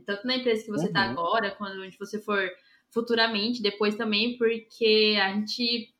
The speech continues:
Speaker 1: desse tanto de marketing dois ponto zero, dois ponto zero, a gestão tá aí
Speaker 2: <laughs>
Speaker 1: nesse novo bolo também, né? Que
Speaker 2: Aham.
Speaker 1: vai se transformando com o passar dos anos. E como você falou mesmo, nem tudo que funcionava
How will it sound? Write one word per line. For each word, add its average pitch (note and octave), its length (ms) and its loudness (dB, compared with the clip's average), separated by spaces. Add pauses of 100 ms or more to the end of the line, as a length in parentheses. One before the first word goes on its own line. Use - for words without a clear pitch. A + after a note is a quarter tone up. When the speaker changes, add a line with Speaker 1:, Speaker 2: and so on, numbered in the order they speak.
(220)
Speaker 1:
desse B3 240 0
tanto C#4+ 260 0
de G3+ 460 0 (220)
marketing G3 520 0
dois F#3 200 -4
ponto F#3+ 220 -20
zero, F3+ 300 -2
dois F3+ 160 -6
ponto - 260 -18
zero, F#3+ 260 0
a G3+ 80 6
gestão A#3+ 640 4
tá C4+ 140 6
aí B3 360 2
Speaker 2:
<laughs> - 20 -8
Speaker 1:
nesse G#3+ 640 2
novo A#3 460 6
bolo A#3 420 6
também, G3+ 380 0
né? G3+ 220 2
Que G3 180 0
Speaker 2:
Aham. E3 440 6 (300)
Speaker 1:
vai A3 140 6
se A3 140 -4
transformando A#3 760 2
com G#3+ 80 -4
o G#3 140 -4
passar G#3 360 0
dos G3+ 200 -4
anos. G3+ 520 0
E G3+ 260 0
como A#3 180 -4
você C#4+ 240 -2
falou C#4 260 0
mesmo, A#3+ 360 2
nem A#3+ 260 0
tudo D4 280 -2
que C4+ 140 -4
funcionava G3+ 960 0